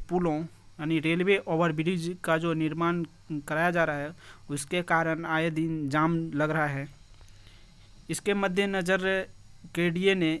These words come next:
इस योजना को सीधे राष्ट्रीय राजमार्ग यानी एनएच टू से जोड़ने की योजना बनाई है। प्लॉट भी विकसित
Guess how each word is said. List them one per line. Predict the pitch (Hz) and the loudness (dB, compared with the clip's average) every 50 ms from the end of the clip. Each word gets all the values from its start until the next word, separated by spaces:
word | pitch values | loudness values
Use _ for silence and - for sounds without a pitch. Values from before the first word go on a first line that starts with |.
| - - - | -6 -4 -2
इस | 202 202 - - 190 | -2 -2 -2 -4 -2
योजना | 175 170 170 175 165 160 180 185 185 - | 0 0 2 2 2 0 0 0 -2 -2
को | - 165 160 165 | -2 -2 -4 -4
सीधे | 170 - - 185 180 170 208 202 | -4 -4 -4 -2 0 2 2 2
राष्ट्रीय | 196 170 160 165 - - - 190 196 202 | 4 4 2 2 0 -4 -6 -4 -2 0
राजमार्ग | 190 170 160 165 160 160 160 170 170 175 160 151 139 131 | 2 4 4 4 4 2 2 4 4 4 4 2 -2 -6
यानी | 139 147 151 175 180 175 - | -4 -2 -2 -2 -2 -2 -2
एनएच | 175 170 175 180 185 185 175 - - - - | -2 0 0 2 2 0 0 -2 -6 -6 -4
टू | 202 208 | -4 -4
से | 202 - - 180 | -2 0 0 0
जोड़ने | 165 151 160 165 165 180 185 180 | 0 2 0 0 0 0 -2 -4
की | 180 175 | -4 -4
योजना | 170 170 160 156 156 165 175 175 | -2 -2 0 0 0 0 2 4
बनाई | 165 160 160 156 160 160 160 | 4 6 6 6 6 4 2
है। | 139 151 151 175 180 - - - - - - - - - - - - - - - - - - - - | 0 -4 -8 -10 -12 -16 -20 -20 -20 -20 -20 -20 -20 -20 -20 -20 -20 -20 -20 -20 -20 -20 -20 -8 -4
प्लॉट | - 175 180 185 202 208 208 - | 2 4 6 6 6 6 4 0
भी | 185 170 175 196 | -4 -4 -4 -2
विकसित | 185 175 180 170 - - 202 185 | -2 -2 -2 -2 -4 -4 -6 -4